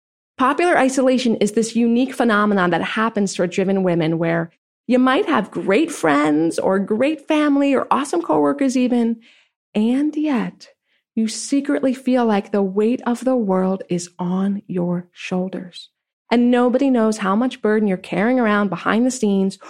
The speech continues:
or how much pressure you're feeling to keep up with things day in and day out. So the irony here is that if you're feeling alone, even though you're around other people,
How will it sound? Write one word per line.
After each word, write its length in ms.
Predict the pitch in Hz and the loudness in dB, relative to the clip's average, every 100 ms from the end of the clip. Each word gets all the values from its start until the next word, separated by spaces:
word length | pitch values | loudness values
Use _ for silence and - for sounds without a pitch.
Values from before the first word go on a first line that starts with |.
| - - | -20 -2
or 140 | 196 | 0
how 220 | 196 226 | 2 0
much 260 | 262 277 - | 0 -2 -6
pressure 400 | - 247 - 233 | -4 -2 0 0
you're 140 | 208 | 0
feeling 420 | 208 214 214 214 208 | -2 0 0 0 -2
to 80 | |
keep 380 | - - 233 233 | -8 -4 -4 -2
up 200 | 214 208 | -4 -4
with 240 | 190 185 _ - | -6 -8 _ -4
things 320 | 185 170 175 | 0 0 0
day 300 | 180 175 180 | -2 0 0
in 100 | 180 | 0
and 160 | 180 170 | -2 -2
day 180 | 165 156 | -2 -2
out. 240 | - - _ _ _ _ | -6 -10 _ _ _ _
So 280 | - 254 233 | -2 2 2
the 140 | 220 - | 2 2
irony 400 | 233 330 277 202 | 2 2 0 0
here 260 | 170 165 | 0 0
is 120 | - | -2
that 100 | 190 | 0
if 140 | 196 214 | -2 -2
you're 80 | 196 | -2
feeling 400 | 220 233 240 240 | 0 0 0 0
alone, 500 | 196 175 214 330 339 - 220 - | 0 0 0 0 -4 -14 -10 -2
even 320 | 208 233 233 | 0 2 2
though 180 | 214 220 | 2 2
you're 260 | 214 190 | 2 2
around 380 | 160 151 180 277 | 2 0 0 0
other 240 | 175 180 | 0 -2
people, 540 | 175 - 175 254 359 | -4 -6 -4 -2 -2